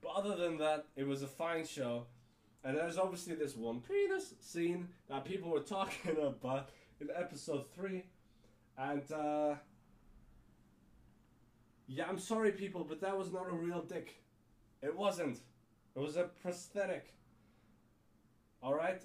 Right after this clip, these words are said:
It was not, it, it was not his actual dick. It wasn't. I, I, I, I'm sorry, ladies, but this, it's the truth.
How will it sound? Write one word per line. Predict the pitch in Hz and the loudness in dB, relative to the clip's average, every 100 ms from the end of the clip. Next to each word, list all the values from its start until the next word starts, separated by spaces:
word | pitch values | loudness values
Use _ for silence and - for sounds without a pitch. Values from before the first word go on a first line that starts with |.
| 143 | -4
It | 156 | -4
was | 175 | 0
not, | 196 185 | 0 0
it, | 160 - 156 151 | -4 -8 -10 -8
it | 170 | -8
was | 170 | -4
not | 190 190 | 0 0
his | 180 | 0
actual | 175 180 - 170 | -2 -4 -6 -8
dick. | 160 151 - - _ _ _ - | -6 -6 -8 -18 _ _ _ -12
It | 127 | -2
wasn't. | 185 196 165 123 - - _ _ _ _ _ _ _ _ - | 2 2 0 -6 -10 -20 _ _ _ _ _ _ _ _ -2
I, | 131 143 143 | 0 0 -2
I, | 151 143 143 | -2 -2 -2
I, | 156 165 - - 135 | -2 -2 -8 -6 -4
I'm | 160 | -2
sorry, | - 202 220 240 | -2 -2 0 0
ladies, | 233 233 233 233 208 | 2 2 2 0 -6
but | 165 175 | -6 -8
this, | 185 175 | -8 -10
it's | 170 | -10
the | 175 | -10
truth. | - 208 170 | -4 -2 -2